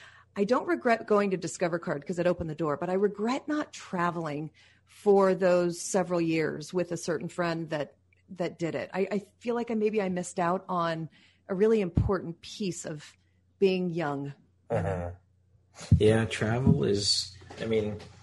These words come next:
Speaker 2: you could read about places in books and whatnot and learn about them in school, but honestly, there is nothing that could
Speaker 1: Mm-hmm.
Speaker 2: possibly compare to actually traveling and seeing and taking in the culture and experiencing the culture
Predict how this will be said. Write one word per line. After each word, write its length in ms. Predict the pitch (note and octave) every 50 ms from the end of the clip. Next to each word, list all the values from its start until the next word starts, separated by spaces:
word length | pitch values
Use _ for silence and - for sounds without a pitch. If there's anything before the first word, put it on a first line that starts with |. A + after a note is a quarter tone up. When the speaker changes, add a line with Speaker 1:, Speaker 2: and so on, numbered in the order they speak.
| - - - - - - -
Speaker 2:
you 180 | - A2+ A2+ G#2
could 160 | - - F2+
read 300 | F2 E2+ F#2 G2 A2 G#2
about 340 | G#2 F2+ G2+ G2+ G2 F#2+ -
places 480 | - G#2 G#2 G2 F#2+ - - G#2+ G2+ G2+
in 160 | G2 F#2 F2+
books 520 | - F#2+ F#2 F#2+ F2 - - - - - G2
and 120 | F2 F2+
whatnot 440 | F2+ F2+ F2+ - - F#2 F2 F2+ E2+ E2+
and 140 | F2 F2
learn 180 | F2+ F2+ F#2 F#2
about 240 | E2+ F2+ F2+ E2+ -
them 120 | F2+ F#2
in 100 | F#2 F2
school, 320 | E2+ - - F#2 F2 F2 E2+
but 200 | E2 F2 E2+ - - - - - - - - -
honestly, 560 | G2 F2 F2+ F#2 F#2+ G2 - - G2+ G2+ G2
there 280 | F#2 F#2 F#2 F2+ F2+ F2
is 420 | - - F#2 F#2+ F2 F2 F2 E2+
nothing 760 | F2+ F2+ F2+ F2+ F2+ F#2 F2 - - - F2 F2 E2+ E2 E2+ - _ _ _ _ _
that 200 | - D#2+ - -
could 180 | G3 F#2+ F2+ F2
Speaker 1:
Mm-hmm. 100 | - -
Speaker 2:
possibly 680 | - - - - F#2+ F#2 G2+ - - - F#2 E2+ E2+ E2+
compare 540 | - - - - - - F2 E2 E2+ E2 D#2+
to 120 | D#2+ -
actually 580 | - - - - - - - F2+ F#2 F2 F2 - _ - - - - _ _ _
traveling 680 | - - - F2+ F2 F2+ F2 - F2 E2+ F2 E2+ E2 -
and 260 | - E2+ E2+ E2 D#2+
seeing 800 | - - - - - - - - F#2 G2 F#2+ F#2 F2+ E2+ E2+ E2
and 160 | D#2+ D#2+ -
taking 460 | - - - G2 F#2 - E2+ E2+ F2+
in 140 | F2+ E2+ E2+ E2
the 60 | -
culture 580 | - - - G#2+ A2+ - - - - G2 F#2+
and 120 | E2+ E2+ F2+
experiencing 760 | F2+ - - - - - G#2 G#2+ A#2 A#2+ A2+ - - A2 G2+
the 60 | F2+
culture 540 | - - - G2 G#2 - - - - F#2+ G2+